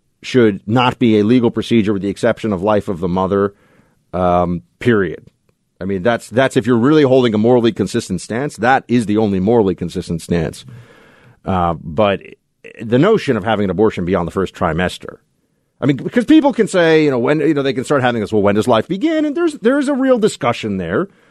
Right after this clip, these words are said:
You know, fetal pain, fetal heartbeat. There's a real discussion. I mean, you know where I stand, but I'm just telling you,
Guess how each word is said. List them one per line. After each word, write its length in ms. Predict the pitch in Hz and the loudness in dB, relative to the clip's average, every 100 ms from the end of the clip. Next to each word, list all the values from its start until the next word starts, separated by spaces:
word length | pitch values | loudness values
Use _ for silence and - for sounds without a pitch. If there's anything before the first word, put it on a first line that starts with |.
| _ _ | _ _
You 100 | - | -8
know, 140 | 85 104 | -4 -4
fetal 280 | - 104 87 | -2 -2 0
pain, 280 | 131 135 | -2 -2
fetal 260 | - 104 87 | -4 -6 -2
heartbeat. 380 | 120 135 147 143 | 0 0 0 0
There's 160 | 240 | 0
a 60 | 254 | 0
real 200 | 277 262 | 0 2
discussion. 500 | 196 - 277 - 104 | 0 -2 -4 -4 -8
I 60 | 107 | -8
mean, 100 | 98 | -2
you 160 | 147 | 2
know 120 | 151 | 2
where 180 | 135 127 | 2 2
I 140 | 165 180 | 2 0
stand, 320 | - 107 113 | -2 -2 0
but 80 | 120 | -2
I'm 80 | |
just 140 | 135 - | -2 -4
telling 340 | 185 196 110 | 0 2 0
you, 220 | 90 90 | -2 -6